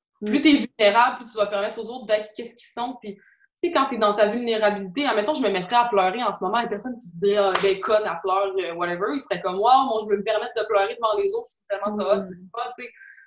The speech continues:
Speaker 2: Moi, François, des fois, quand il parle, euh, il parlait de son père qui est décédé en, en, en bootcamp devant sept cents personnes, puis il pleurait, puis j'étais comme, « Oh my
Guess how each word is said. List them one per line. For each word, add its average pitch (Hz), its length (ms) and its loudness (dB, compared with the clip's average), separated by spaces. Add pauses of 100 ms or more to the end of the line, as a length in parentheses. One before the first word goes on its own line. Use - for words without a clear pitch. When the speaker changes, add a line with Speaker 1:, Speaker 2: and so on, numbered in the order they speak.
(320)
Speaker 2:
Moi, 233 120 2
François, 240 380 0
des 233 120 -4
fois, 254 200 0
quand 247 120 0
il 208 180 0
parle, 262 320 2
euh, 214 280 -2
il 214 40 -10
parlait 220 220 -4
de 262 60 -12
son 214 200 -6
père 240 280 0
qui 233 80 -8
est - 20 -10
décédé 208 500 -6
en, 196 220 -8
en, 175 300 -2
en 180 180 -2
bootcamp 220 380 -4
devant 185 260 -2
sept 196 140 -6
cents 240 100 -6
personnes, - 380 -6
puis 196 80 -10
il 175 40 -14
pleurait, 196 380 0
puis - 160 -12
j'étais 185 140 -6
comme, « 185 200 -4 (240)
Oh 196 80 -8
my 185 160 2